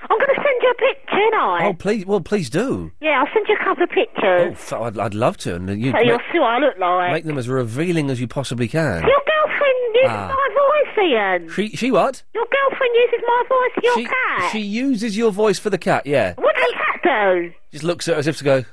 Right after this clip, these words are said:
Speaker 2: "Phew, is that it?"
Speaker 1: <laughs>
Speaker 2: Velvet looks at us a lot like that. She looks at us, the constant look of, of, um, uh, like, "So what?" about her.
Speaker 1: <laughs>
Speaker 2: Little so-and-so. Anyway, Jane, listen, I've gotta go.
Speaker 1: Yeah,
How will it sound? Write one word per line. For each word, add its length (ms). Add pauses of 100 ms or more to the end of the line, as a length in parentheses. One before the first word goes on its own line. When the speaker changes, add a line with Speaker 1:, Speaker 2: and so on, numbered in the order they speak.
(220)
Speaker 2:
"Phew, 320
is 160
that 160
it?" 340
Speaker 1:
<laughs> 1000
Speaker 2:
Velvet 280
looks 240
at 80
us 120
a 40
lot 240
like 240
that. 240
She 120
looks 320
at 80
us, 140
the 260
constant 680
look 240
of, 160
of, 340
um, 580 (180)
uh, 480 (160)
like, 220
"So 220
what?" 280 (300)
about 280
her. 180
Speaker 1:
<laughs> 60 (920)
Speaker 2:
Little 240
so-and-so. 720 (640)
Anyway, 340
Jane, 160
listen, 220
I've 100
gotta 140
go. 240
Speaker 1:
Yeah, 100